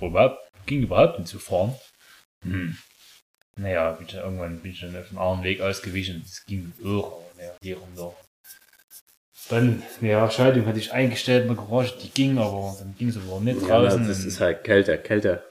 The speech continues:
Speaker 1: ich
Speaker 2: Ja.
Speaker 1: hab mich aber auch nicht damit beschäftigt, aber Bremsen gehen wie Hölle.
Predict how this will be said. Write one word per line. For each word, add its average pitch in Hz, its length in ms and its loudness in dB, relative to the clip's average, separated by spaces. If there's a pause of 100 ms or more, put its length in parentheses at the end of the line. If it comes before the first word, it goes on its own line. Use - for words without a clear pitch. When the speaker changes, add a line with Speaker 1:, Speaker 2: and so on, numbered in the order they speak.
Speaker 1:
ich 92 120 -4
Speaker 2:
Ja. 110 60 0
Speaker 1:
hab 110 120 -2
mich 104 160 -12
aber 101 140 -6
auch 92 160 -4
nicht 101 120 -6
damit 92 240 -8
beschäftigt, - 540 -10
aber 92 240 0
Bremsen 110 320 6
gehen 95 180 -4
wie 92 120 -4
Hölle. 90 200 -8